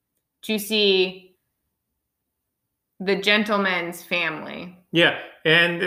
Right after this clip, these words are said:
Speaker 2: the, the, the thing is, Laura, I have to say, I'm not sure that our, well, the question is, is that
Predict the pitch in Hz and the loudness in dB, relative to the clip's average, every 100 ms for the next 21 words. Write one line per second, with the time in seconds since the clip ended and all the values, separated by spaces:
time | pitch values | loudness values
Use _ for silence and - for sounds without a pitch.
0 | 156 165 156 160 147 156 143 170 156 151 | 0 0 2 0 0 0 0 2 2 2
1 | 139 139 139 135 123 139 - 117 - 143 | 0 2 4 6 4 2 -2 -4 2 2
2 | 123 127 135 - 135 127 123 120 - 123 | 2 0 -2 -4 -2 0 0 -2 -6 -8
3 | - _ _ _ _ _ _ _ _ _ | -8 _ _ _ _ _ _ _ _ _
4 | _ 104 113 - 131 127 113 - 117 - | _ -8 -8 -8 -2 0 0 0 0 0
5 | 113 135 180 104 - _ _ _ _ _ | -4 -6 -6 -8 -14 _ _ _ _ _
6 | _ _ - 110 101 - | _ _ -20 -8 -6 -8